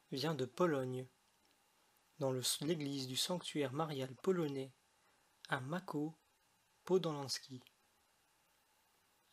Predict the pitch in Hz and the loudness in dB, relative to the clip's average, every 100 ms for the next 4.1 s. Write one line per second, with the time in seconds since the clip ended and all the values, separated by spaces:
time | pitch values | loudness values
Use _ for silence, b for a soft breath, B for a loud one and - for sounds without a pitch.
0 | _ _ _ _ _ _ - - _ _ | _ _ _ _ _ _ -20 -20 _ _
1 | 147 147 160 143 131 139 135 135 - _ | -4 0 0 -2 -2 -4 -4 -8 -18 _
2 | _ - 135 - 170 170 - - - - | _ -8 -6 -2 -2 0 0 -2 -10 -18
3 | - 151 120 - 180 180 143 - - 135 | -6 -4 -2 -2 -2 -2 -4 -6 -8 -10